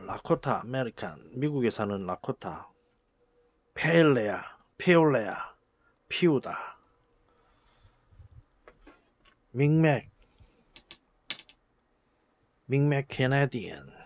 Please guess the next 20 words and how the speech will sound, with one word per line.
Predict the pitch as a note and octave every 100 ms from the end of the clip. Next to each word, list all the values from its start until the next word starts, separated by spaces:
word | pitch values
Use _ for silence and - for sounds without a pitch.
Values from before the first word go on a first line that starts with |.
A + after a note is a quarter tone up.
| - - _ _ _ _ _ _
캐나다에 | - C3+ C#3+ C#3
사는 | A2+ G#2+ G#2
믹맥 | B2 C3 A#2+
부족들은 | A2 G2 - F#2 F#2+ - _ - - _
북타오, | D#3 C#3+ D3+ D3+ B2+ -
이거는 | C#3 F#3 F3+
거의 | - C3 E3
뭐 | B2+
한국말이죠. | A#2 F#3+ E3 A#2 G2+ G2 A#2+ G#2+
북, | - C#3+ - _ _ _ -
한국 | - F3 C#3+
사람, | G#2+ G2 G#2+ _
코리안 | - C#3 D#3 A#2+ F2+
L | F3+ D3+
발음이 | A2 G#2 G#2+ G2 F#2 - -
많이 | G2 G#2
나죠. | A#2+ G#2+ F#2+ F2+ _ B2 -
북, | D3+ C3+ _ _ _ _
불, | C3 C#3 A2 _ _ _ _ _ -
불태워. | C#3+ D3+ E3+ D3+ A#2 -